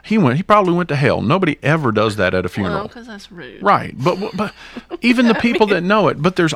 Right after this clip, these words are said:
Speaker 1: always gonna be somebody who's gonna stand up and say, "Well, you know, he's in a better place today." No, no, no, absolutely not. Some people who die wake up in a worse place than they were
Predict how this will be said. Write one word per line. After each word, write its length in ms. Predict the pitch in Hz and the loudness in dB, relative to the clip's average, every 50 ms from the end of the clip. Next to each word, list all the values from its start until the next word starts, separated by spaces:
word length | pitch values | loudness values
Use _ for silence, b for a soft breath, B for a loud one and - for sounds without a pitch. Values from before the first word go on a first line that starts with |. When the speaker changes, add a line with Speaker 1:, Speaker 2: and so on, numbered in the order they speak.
| - - | 0 2
Speaker 1:
always 400 | 170 190 196 196 190 190 170 - | 2 4 4 4 2 0 -2 -2
gonna 160 | 185 175 170 | -4 -4 -4
be 80 | 170 151 | -4 -4
somebody 340 | - - 160 165 151 143 | -2 -2 0 0 0 0
who's 160 | 127 135 135 135 | 0 0 0 0
gonna 180 | 135 131 123 | 0 0 0
stand 300 | 120 - - 123 123 120 | -2 -2 -2 -2 0 0
up 100 | 110 - | 0 -2
and 120 | 104 - - | -4 -8 -10
say, 100 | 160 - | -10 -10
"Well, 680 | 240 247 269 277 277 277 277 285 285 294 294 294 294 | -10 -10 -10 -10 -8 -8 -8 -8 -8 -6 -6 -6 -8
you 140 | 294 294 294 | -8 -8 -8
know, 400 | 294 294 277 262 254 247 240 208 | -8 -8 -8 -6 -6 -6 -6 -6
he's 300 | 220 233 233 226 220 226 | -6 -6 -6 -6 -6 -6
in 120 | 226 226 | -6 -6
a 40 | 220 | -6
better 160 | 214 233 233 240 269 233 | -6 -6 -6 -6 -8 -8
place 480 | - - - 254 254 233 208 - - | -8 -6 -6 -4 -4 -4 -6 -10 -14
today." 760 | - - 190 190 190 190 190 185 185 185 185 185 190 196 - - | -16 -16 -8 -6 -4 -2 -2 -2 -2 -4 -4 -6 -8 -10 -12 -10
No, 400 | 180 233 302 320 311 294 262 202 | -6 -4 -2 -2 0 0 0 0
no, 440 | 156 175 226 240 240 180 120 85 - - | 0 0 0 2 2 2 0 -2 -4 -6
no, 340 | - - 175 170 120 92 - | -4 -2 0 0 0 0 0
absolutely 460 | 143 156 160 - 156 156 131 127 127 | -2 -4 -4 -6 -8 -6 -4 -4 -2
not. 260 | 120 110 98 82 - B B B B B B B B B B B | -2 -2 -4 -4 -8 B B B B B B B B B B B
Some 280 | - - - 151 196 214 | -10 -8 -6 -4 -4 -2
people 440 | - 196 185 160 139 135 135 131 | -2 -2 -2 0 2 2 2 2
who 180 | 123 123 123 123 | 2 0 -2 0
die 540 | 123 127 123 117 104 101 92 90 95 104 - _ - | 0 0 0 0 -2 -4 -4 -6 -8 -8 -12 _ -4
wake 300 | 110 113 135 165 160 117 | -2 0 0 0 -2 -2
up 240 | 104 98 98 - - | -2 -2 -4 -4 -4
in 100 | - 117 | -4 -2
a 60 | 104 | 0
worse 240 | 98 98 123 151 - | 0 0 0 0 -2
place 400 | - - - 92 92 95 - - | -4 -2 0 0 0 0 -2 -6
than 240 | - - 98 98 98 | -6 -4 -2 -2 0
they 140 | 92 95 95 | 0 -2 0
were 340 | 92 95 98 95 95 98 | 0 0 0 0 -2 -2